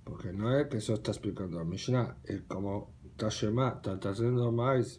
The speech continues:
preguntas contra Rabo Shemuel. Puede vender a Bit Shel Anabim, eh, o, o pozo donde guardaban las uvas para hacer el vino. Ve a Mehusar, Mihmar, ve a Yule, ve a Maasata, un Midash, un Mingad.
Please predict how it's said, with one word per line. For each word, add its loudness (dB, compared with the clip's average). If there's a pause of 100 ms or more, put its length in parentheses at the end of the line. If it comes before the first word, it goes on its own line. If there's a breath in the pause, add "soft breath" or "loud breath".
preguntas -2
contra -4
Rabo 0
Shemuel. -2 (1120 loud breath)
Puede 8
vender 4
a 2
Bit 6
Shel 2
Anabim, 2 (200)
eh, 2 (880)
o, -14
o -8
pozo 4
donde 0
guardaban 2
las -8
uvas 2
para -6
hacer -2
el 0
vino. -8 (600 loud breath)
Ve 0
a 4
Mehusar, 2
Mihmar, -4
ve -4
a -6
Yule, 0
ve -2
a 2
Maasata, -2
un -4
Midash, -4
un -4
Mingad. 2